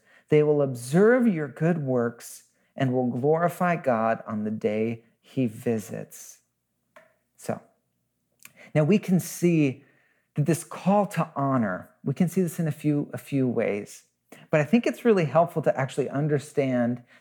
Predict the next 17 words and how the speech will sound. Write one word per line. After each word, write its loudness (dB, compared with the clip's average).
the 2
context -2
of -4
what -2
Paul 2
was -10
talking -4
about -6
and 2
apply 0
that, -2
obviously 0
apply -2
that 0
to 0
us, 0
but 0